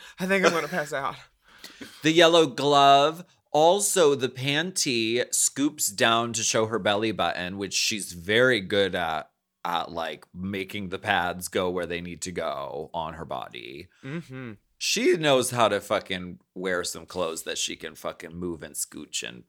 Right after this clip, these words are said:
Speaker 2: fucking run around in.
Speaker 1: Whole drawer of scooch. Lady
Speaker 2: Uh.
Speaker 1: Camden <laughs> looks like a flamingo.
Speaker 2: She
Speaker 1: It's
Speaker 2: does.
Speaker 1: giving pure business flamingo.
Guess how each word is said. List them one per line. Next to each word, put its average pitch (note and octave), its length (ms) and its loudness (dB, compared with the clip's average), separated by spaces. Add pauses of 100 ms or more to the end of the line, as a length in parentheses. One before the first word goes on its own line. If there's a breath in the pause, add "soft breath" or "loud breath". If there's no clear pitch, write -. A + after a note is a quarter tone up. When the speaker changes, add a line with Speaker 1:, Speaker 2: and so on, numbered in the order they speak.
Speaker 2:
fucking B1+ 460 -16 (720)
run E2+ 240 -8
around C2 400 -10
in. G1+ 280 -18 (240)
Speaker 1:
Whole D3+ 240 -6
drawer C3 260 -4
of A2+ 80 -6
scooch. - 540 -12 (500 soft breath)
Lady F3+ 340 0
Speaker 2:
Uh. B2 60 -4
Speaker 1:
Camden D3 640 0 (200)
<laughs> - 200 -20
looks E3 380 -2
like D3+ 200 0
a D3 60 -2
flamingo. A#2+ 680 -6 (1120)
Speaker 2:
She - 220 2
Speaker 1:
It's D#3 100 2
Speaker 2:
does. E2 500 4
Speaker 1:
giving E3 300 0
pure G#3+ 320 2
business F3+ 560 -2
flamingo. E3 880 0